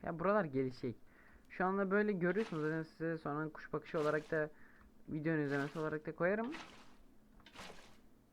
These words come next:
Sunucunun ilk hali böyle. Ay sunucunun ilk hali böyle diyorum. <laughs> Eee, aa, bu bozduk lan.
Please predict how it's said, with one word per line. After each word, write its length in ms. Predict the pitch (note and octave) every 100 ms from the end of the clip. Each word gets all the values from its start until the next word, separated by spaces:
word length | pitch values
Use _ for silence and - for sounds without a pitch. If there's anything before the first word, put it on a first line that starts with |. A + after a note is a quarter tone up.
| - -
Sunucunun 340 | D#3+ E3+ A3 A#3+
ilk 160 | A3+
hali 240 | F3+ F#3+ F#3
böyle. 320 | D3 A2+ - - - - - - - - - -
Ay 100 | -
sunucunun 540 | B2+ - D3 C3 C3+ D#3+
ilk 180 | F3 E3
hali 220 | C#3 B2
böyle 220 | A#2+ A2+
diyorum. 520 | A#2+ B2 B2 A#2 C3+ -
<laughs> 120 | B2+ - - - - - - - - - - -
Eee, 640 | A#2+ A#2+ A#2+ A#2 A2+ G2 - - - - - - - -
aa, 300 | E3 F3 E3
bu 600 | D#3 D3+ C#3+ C3+ C3 B2+ B2+ B2 B2 A#2+ A#2+ A#2 - -
bozduk 520 | C3+ C3+ C3+ F3 F3+
lan. 540 | C3 C3 B2+ B2 A#2+